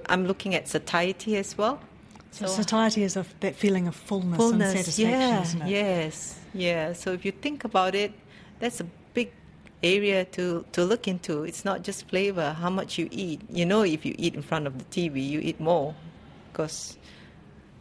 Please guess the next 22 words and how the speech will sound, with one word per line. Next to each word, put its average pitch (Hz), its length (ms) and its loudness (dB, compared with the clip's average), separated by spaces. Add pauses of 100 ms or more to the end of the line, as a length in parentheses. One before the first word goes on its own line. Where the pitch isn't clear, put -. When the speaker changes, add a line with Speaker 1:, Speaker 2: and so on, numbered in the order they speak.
(380)
Speaker 1:
you - 80 -4
know, - 320 -6
your 160 160 0
focus 170 400 0
is 147 160 -4
on 147 120 0
something 147 440 -2
else. 151 480 -4 (580)
Uh, - 200 -12 (420)
you 180 160 0
might 165 180 0
find 175 320 -2
that 147 200 0 (720)
different 175 320 0
environments 170 800 0 (1120)
may 165 160 2
affect 165 300 -2
satiety 160 840 -2 (600)
and 147 200 -2
not 165 160 -2
just 160 260 -2
flavor, 160 560 2